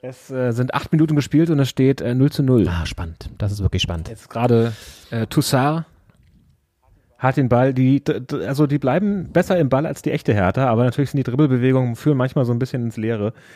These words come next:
Speaker 1: Es ist halt doch, der Computer spielt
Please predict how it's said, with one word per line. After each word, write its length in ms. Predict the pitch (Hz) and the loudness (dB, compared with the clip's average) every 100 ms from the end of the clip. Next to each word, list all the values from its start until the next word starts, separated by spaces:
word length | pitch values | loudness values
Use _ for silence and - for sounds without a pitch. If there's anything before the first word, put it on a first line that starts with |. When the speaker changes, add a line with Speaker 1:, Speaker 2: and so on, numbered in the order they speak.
| - - - | -20 -20 -4
Speaker 1:
Es 180 | 117 156 | -2 0
ist 120 | 139 | 0
halt 160 | 123 | 2
doch, 340 | 123 123 - - | 2 0 -6 -4
der 140 | 127 | -2
Computer 540 | - 120 143 135 131 117 | 0 0 2 2 2 0
spielt 720 | - _ 139 147 147 - | -8 _ 2 2 2 -4